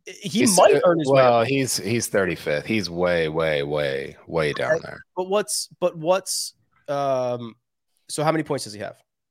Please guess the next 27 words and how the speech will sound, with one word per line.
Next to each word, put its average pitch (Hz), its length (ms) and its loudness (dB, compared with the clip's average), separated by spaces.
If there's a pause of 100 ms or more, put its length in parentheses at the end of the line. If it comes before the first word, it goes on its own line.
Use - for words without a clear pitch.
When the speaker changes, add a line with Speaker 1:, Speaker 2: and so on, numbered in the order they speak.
(160)
Speaker 2:
He's 117 240 -2
got, 92 1200 2 (1700)
um, 135 640 -2 (200)
Speaker 1:
Yes, 127 100 -4
Speaker 2:
he's, 131 140 0
Speaker 1:
twenty-five. - 340 -2
Speaker 2:
he's 147 200 2
right 160 180 8
ahead 165 180 6
of 151 120 0
Phil. 107 500 2
He's 110 260 -2
Speaker 1:
Yeah. - 60 0
Speaker 2:
twenty-five 127 400 4
hundred. 95 400 -4 (220)
Speaker 1:
Okay, 135 240 2
so 156 100 0
if 151 80 2
he 190 140 2
adds 202 180 2
three 180 220 -2
point 202 280 0
six, 143 480 0
he 160 200 -6
would 147 240 -2
be 151 440 -2
at, 127 400 -4